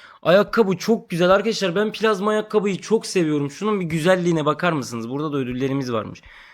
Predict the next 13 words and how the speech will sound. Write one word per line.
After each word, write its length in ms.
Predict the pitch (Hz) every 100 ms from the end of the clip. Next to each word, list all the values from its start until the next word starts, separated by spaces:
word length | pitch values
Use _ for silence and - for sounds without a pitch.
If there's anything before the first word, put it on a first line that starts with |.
| _ _
Bunlar 300 | 127 139 147
da 80 | 143
o 180 | 135 151
üç 220 | 139 -
yüz 120 | -
para 200 | - 147
falan 360 | 147 147 156 147
diyor. 200 | 143 196 - _ - _ _
Gerçi 260 | 147 147 156
maçın 300 | 156 160 156
oyuncusunu 400 | 156 151 170 160
da 40 |
oynayacağız. 500 | 135 123 123 185 185